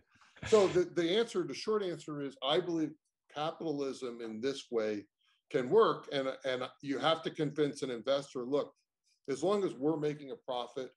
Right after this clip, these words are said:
and it's a reasonable profit with this kind of thing," and I'm not saying everyone's like this, but with us, where it's, where I believe the, the user has been treated unfairly,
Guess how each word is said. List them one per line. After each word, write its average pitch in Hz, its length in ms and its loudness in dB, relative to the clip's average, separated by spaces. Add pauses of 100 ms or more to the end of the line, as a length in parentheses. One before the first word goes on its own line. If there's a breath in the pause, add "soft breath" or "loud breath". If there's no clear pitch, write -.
and 123 120 -2
it's 113 200 -4
a 113 40 -4
reasonable 127 800 0
profit 131 380 -4 (1400)
with 139 240 0
this 226 200 4
kind 170 320 0
of - 140 -2
thing," 131 180 -2
and 139 100 0
I'm 151 60 0
not 160 200 0
saying 147 300 -2
everyone's 147 540 -2
like 175 320 -2
this, 117 360 -12
but 131 220 -4
with 135 260 0
us, 156 440 2
where 135 260 0
it's, - 160 -6 (440)
where 127 160 -4
I 170 140 4
believe 131 380 -2
the, 113 200 -2 (120)
the 113 100 -4
user 123 500 0
has 110 180 -6
been 117 160 -6
treated 123 360 -4
unfairly, 113 720 0